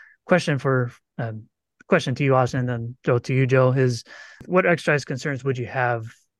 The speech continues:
if, you know, for someone that is newly, new to training with blood pressure? Are there certain exercises to be aware of or watch for or per-, or, um, maybe avoid because of the diagnosis? Um, what are,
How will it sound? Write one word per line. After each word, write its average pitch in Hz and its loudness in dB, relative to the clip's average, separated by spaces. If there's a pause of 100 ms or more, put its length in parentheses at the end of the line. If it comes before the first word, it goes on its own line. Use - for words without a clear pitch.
(100)
if, 131 -10 (180)
you 151 -4
know, 123 -4
for 131 0
someone 143 0
that 131 -2
is 127 -4 (440)
newly, 117 -6 (680)
new 165 4
to 170 2
training 131 0 (240)
with 131 -2
blood 127 0
pressure? 131 -2
Are 127 0
there 120 -4
certain 151 -8
exercises 135 -2
to 139 -6
be 123 -4
aware 127 2
of 127 0
or 110 -10
watch 117 -2
for 127 -2
or 113 -4 (100)
per-, 123 -10
or, 117 -12 (280)
um, 113 -8 (680)
maybe 123 -2
avoid 127 0
because 127 -4
of 135 -6
the 143 -6
diagnosis? 131 -4
Um, 123 -6
what 135 0
are, 120 0